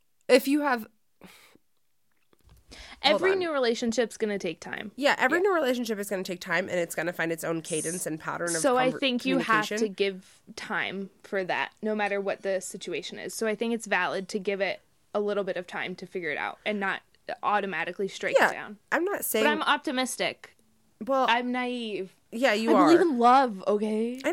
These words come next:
Speaker 1: know, me too, sure. But, like, the thing is, is that I also don't think that if you find yourself putting more into a relationship and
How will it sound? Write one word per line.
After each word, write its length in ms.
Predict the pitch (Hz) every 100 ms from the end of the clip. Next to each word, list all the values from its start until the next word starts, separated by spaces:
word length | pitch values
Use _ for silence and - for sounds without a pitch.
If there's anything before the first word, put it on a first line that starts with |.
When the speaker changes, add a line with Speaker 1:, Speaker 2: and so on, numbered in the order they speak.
| 494
Speaker 1:
know, 80 | 180
me 180 | 196 269
too, 320 | - 320 185
sure. 280 | - 254 202
But, 160 | 185 196
like, 280 | 208 196
the 100 | 202
thing 280 | 233 277 262
is, 500 | 254 285 208 190 - - - _ _ _ _ _ -
is 200 | 226 220
that 260 | 202 - _ _ _ _ - - -
I 120 | 254
also 340 | 247 254 254
don't 340 | 196 196 196 190
think 240 | 196 190
that 220 | 180 - _ _ -
if 120 | 202
you 100 | 247
find 320 | 294 220 226
yourself 340 | 220 220 196 190
putting 300 | 202 190 185
more 240 | 160 170
into 260 | 139 175 185
a 40 |
relationship 800 | 160 156 151 151 180 185 208 214 - _ _ _ _ _ _ _
and 160 | 117